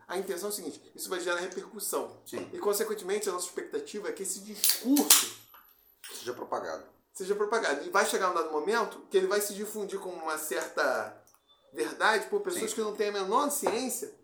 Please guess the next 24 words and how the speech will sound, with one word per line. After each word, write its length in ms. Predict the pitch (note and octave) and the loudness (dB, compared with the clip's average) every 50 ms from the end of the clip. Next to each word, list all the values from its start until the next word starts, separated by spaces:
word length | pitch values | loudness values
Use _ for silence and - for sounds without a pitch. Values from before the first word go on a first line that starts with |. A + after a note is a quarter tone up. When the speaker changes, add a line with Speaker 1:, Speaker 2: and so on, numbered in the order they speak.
| _ _ - | _ _ -16
Speaker 2:
Isso. 180 | - F3 - | -16 -12 2
Speaker 1:
de 80 | - A3+ | 6 8
onde, 320 | C4 C#4 C#4 B3+ - G#3 F#3 - - - _ | 8 8 6 2 -2 -4 -8 -10 -14 -18 _
de 100 | - G#3 | 0 0
onde 220 | A3+ A#3 A3 G3+ F#3+ | 2 2 0 -2 -4
sai-, 280 | - G3 D#3 D3+ D3 - | -4 -2 0 0 -2 0
saiu 260 | - E3 D3 C#3 C3 | 0 0 0 0 0
aquilo. 300 | B2 - - A#2+ A2+ G2+ - - - - | -2 -4 -6 -8 -8 -8 -10 -14 -16 -14
Speaker 2:
É. 160 | F#2 E2+ D#2 - - _ - _ _ _ - - | -12 -12 -12 -12 -16 _ -20 _ _ _ -12 -4
Mas 140 | F3 E3+ F3+ | -2 4 4
é, 160 | F#3 F3+ F3 | 4 4 4
mas 160 | E3+ D#3 D3 | 2 0 2
é 20 | D#3 | 2
o 260 | D#3+ D#3+ D3 D3 C#3+ | 0 0 -2 -2 8
Speaker 1:
Porque 220 | - D3 - A3 A3 | 8 10 12 12 12
Speaker 2:
grosso 20 | - A3+ A3 | 12 12 12
Speaker 1:
você, 180 | G#3+ - G#3+ G#3+ G#3 - - - - - - | 12 12 10 10 10 8 0 -10 -16 -20 -10
porra, 240 | - E3+ A#2 - - - - - | -6 -4 -4 -4 -6 -12 -10 -6
você 80 | G3+ | -4
vê 100 | F#3 F#3 | 0 2
um 200 | G#3+ A3+ G#3+ - - - - _ _ F3 | 2 2 2 -2 -6 -14 -20 _ _ -16
embaixador 920 | F3+ F3 G3+ A3 B3 B3 - C#4 B3+ G3 D3 C3+ D3 C#3 B2 - - - - _ _ _ _ _ _ | -10 -4 -2 -2 -2 -2 -2 -4 -4 -4 -6 -4 -2 -2 -2 -2 -4 -12 -16 _ _ _ _ _ _
da 140 | - A2+ - | -4 -4 -4
Rússia, 680 | - - - C#3+ E3 F3+ - - - - A2+ A2 - | -4 -6 -10 -10 -8 -6 -6 -6 -6 -8 -8 -10 -12